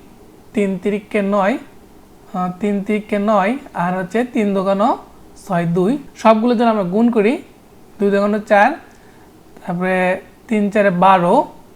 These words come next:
আর তিন দোকানো ছয়, ছয় বারো বাহাত্তর। তাহলে আমার আসলে হচ্ছে লসাগু আসে বাহাত্তর। বাহাত্তর সাথে বিয়োগ করতে হবে কত? দুই। যদি বাহাত্তর সাথে দুই বিয়োগ করি, তাহলে উত্তর আসে কত? সত্তর।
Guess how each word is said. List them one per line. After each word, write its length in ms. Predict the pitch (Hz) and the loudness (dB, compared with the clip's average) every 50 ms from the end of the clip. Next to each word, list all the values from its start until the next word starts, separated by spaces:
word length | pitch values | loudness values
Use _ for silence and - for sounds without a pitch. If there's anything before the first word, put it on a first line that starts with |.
| - - - - - - - - - - | -20 -20 -20 -20 -20 -20 -20 -14 -8 -4
আর 380 | 170 175 175 175 175 175 175 175 175 | -2 0 2 2 2 2 0 0 -2
তিন 200 | 214 208 202 196 | -2 -2 -2 -2
দোকানো 240 | 196 190 196 202 196 | -2 -2 -4 -4 -4
ছয়, 280 | 190 - 175 170 196 | -2 0 0 0 0
ছয় 240 | 185 - 214 208 208 208 | 0 2 2 4 4 4
বারো 200 | 208 202 208 202 | 4 4 2 2
বাহাত্তর। 640 | 185 170 170 170 180 196 208 - - - 185 220 254 240 - - | 0 0 -2 0 0 -2 -2 -2 -4 -2 -2 -2 -2 -4 -6 -6
তাহলে 320 | - 180 180 185 190 196 | -4 -2 0 2 2 2
আমার 260 | 196 - 170 180 196 196 | 2 0 0 -2 0 0
আসলে 260 | 196 185 180 185 208 | 0 -2 -2 -4 -4
হচ্ছে 160 | 196 - 214 | -4 -2 0
লসাগু 360 | 196 180 180 175 - 214 208 | 0 0 0 -2 -2 -2 -2
আসে 180 | 214 185 - 196 | -2 -2 -2 -2
বাহাত্তর। 560 | 165 165 170 180 175 - - - 185 233 294 294 - - - - - - - - | 0 2 2 0 0 -4 -4 -2 0 0 0 -2 -8 -16 -20 -20 -20 -16 -6 0
বাহাত্তর 420 | 170 175 175 185 185 - - 220 214 | 4 4 4 4 4 0 -4 -4 -4
সাথে 280 | - 233 208 220 226 | -2 -2 -2 0 0
বিয়োগ 240 | 196 185 190 190 180 | 0 0 -2 -2 -2
করতে 220 | - 208 196 190 202 | -4 -4 -4 -2 -4
হবে 180 | 196 202 202 196 | -4 -4 -2 0
কত? 340 | 208 202 202 240 262 302 - - - - - | -2 -2 0 0 0 -2 -2 -4 -10 -8 -4
দুই। 340 | 170 165 185 190 185 220 262 247 226 | -2 0 0 2 0 0 -2 -4 -4
যদি 180 | 175 180 175 180 | -4 -2 -2 0
বাহাত্তর 340 | 180 180 180 185 180 220 208 | 0 0 0 0 -2 -6 -6
সাথে 260 | - 233 220 214 208 | -2 -2 0 0 0
দুই 280 | 180 202 202 202 208 | 2 2 2 2 2
বিয়োগ 220 | 190 185 202 208 202 | 2 0 0 0 0
করি, 180 | - 202 240 | -2 -2 -2
তাহলে 260 | 226 - 208 180 180 185 | 0 0 0 0 0 -2
উত্তর 240 | 185 180 - 208 | -4 -4 -4 -2
আসে 180 | 202 185 185 226 | -4 -2 -2 -2
কত? 200 | 202 202 202 269 285 320 311 - - - - - - - - | -2 -2 0 0 0 0 0 -4 -16 -20 -20 -20 -20 -20 -12
সত্তর। 520 | - - 190 185 208 202 - - 196 262 | -6 -4 -2 -2 -2 -2 -2 -2 -2 -2